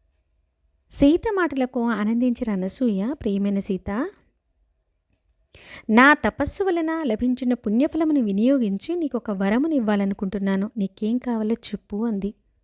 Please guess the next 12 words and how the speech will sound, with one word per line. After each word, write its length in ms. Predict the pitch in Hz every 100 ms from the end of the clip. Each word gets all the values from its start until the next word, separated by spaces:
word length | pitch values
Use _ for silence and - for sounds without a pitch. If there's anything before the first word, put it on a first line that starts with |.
| _ _ _ _ _ -
అందుకు 300 | 190 202 190
సీత, 380 | 185 196 233 - 214
"ఓ 180 | 240 196
మహాతపస్విని, 920 | 190 170 180 196 196 - 190 202 330 - _ _ _ _ _ _ _ 214
నీ 240 | 262 359
సన్నిధియే 800 | 339 240 233 262 262 254 277 403
నాకన్నిటికీ 720 | 370 302 240 214 254 262 277
మించిన 360 | 254 226 - 202
గొప్ప 380 | 185 - _ 196
వరం" 380 | 185 180 196 247
అని 120 | 220
బదులిచ్చింది. 720 | 196 190 185 - 185 185